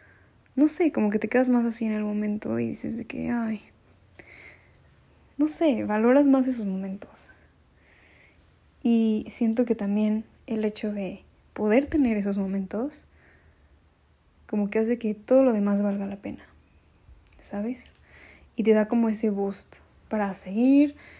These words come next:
decir como, "Ok, ok, ok, voy bien, por el, voy por el buen camino, estoy creciendo, estoy haciendo esto por mí, no sé qué, no sé qué, no sé qué". Pero también como que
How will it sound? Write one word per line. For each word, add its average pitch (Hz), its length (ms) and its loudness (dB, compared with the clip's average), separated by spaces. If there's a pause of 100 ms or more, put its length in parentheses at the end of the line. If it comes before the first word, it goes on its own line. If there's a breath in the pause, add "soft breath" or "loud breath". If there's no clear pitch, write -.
(100)
decir 220 180 -4
como, 208 180 0
"Ok, 202 120 -4 (140)
ok, 247 100 -4 (140)
ok, 262 300 0 (840)
voy 233 200 4
bien, 269 240 6
por 247 120 4
el, 226 160 0
voy 220 280 -2
por 220 120 -2
el 208 60 -2
buen 208 160 -4
camino, 269 460 4 (360 loud breath)
estoy 220 220 -2
creciendo, 247 360 2
estoy 247 160 2
haciendo 220 220 2
esto 208 120 -6
por 214 120 -4
mí, 247 140 2
no 262 100 -2
sé - 80 -10
qué, 233 100 -8
no 208 80 -4
sé - 100 -14
qué, 226 120 -10
no 214 80 -8
sé - 140 -18
qué". 339 260 -2 (1900 soft breath)
Pero 226 200 4
también 240 500 0 (760)
como 220 240 -2
que 202 400 -6